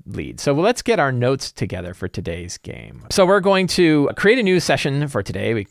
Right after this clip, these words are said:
generate a new session planning template. Put in our notes, thirteen November, Sunday, Citadel.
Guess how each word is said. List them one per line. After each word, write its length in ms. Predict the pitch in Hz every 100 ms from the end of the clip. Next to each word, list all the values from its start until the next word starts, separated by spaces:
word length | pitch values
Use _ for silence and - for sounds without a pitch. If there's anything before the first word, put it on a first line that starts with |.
| -
generate 360 | 110 104 104 92
a 40 |
new 140 | 107 104
session 280 | - 110 98
planning 260 | 101 104
template. 320 | 175 214 254 - _ _ _ _ _ _ _
Put 160 | - 110
in 100 | 104
our 220 | 95 92
notes, 320 | 113 196 -
thirteen 500 | - - - 147 131
November, 840 | 107 92 143 196 175 170 170 170 139 - - - _ _ _ _ _ _ _
Sunday, 920 | - 151 147 123 107 92 95 67 - _ _ _ _ _ -
Citadel. 760 | - 160 - 85 67 50 -